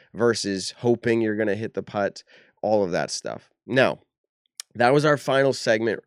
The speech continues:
uh, snippet wrap up from the Feldberg Show there. Go listen to it. Check it out. It's, it's excellent. I would like to take just a final few moments here.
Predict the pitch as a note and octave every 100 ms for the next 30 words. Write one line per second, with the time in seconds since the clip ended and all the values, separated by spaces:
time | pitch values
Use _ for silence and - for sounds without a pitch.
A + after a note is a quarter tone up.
0 | - F#2+ F2+ - B2 B2 A2+ F#2+ F2 G#2
1 | F#2+ F#2+ - F#2 F2 G2+ G2 F#2 E2 -
2 | F2 E2+ F2 F2+ G2+ F2 - E2 C#2 G2
3 | E2+ F2 E2 D2 - - D#2 - - F2
4 | - D2+ D2 - - - - C3 C3 B2
5 | D3 G3 E3+ - C3+ G#2+ - B2+ - F2+
6 | - - C#3+ F#3+ F#3 F3 D3 D#3+ D#3 C#3
7 | B2+ C3 B2+ A#2+ - A#2+ F2 -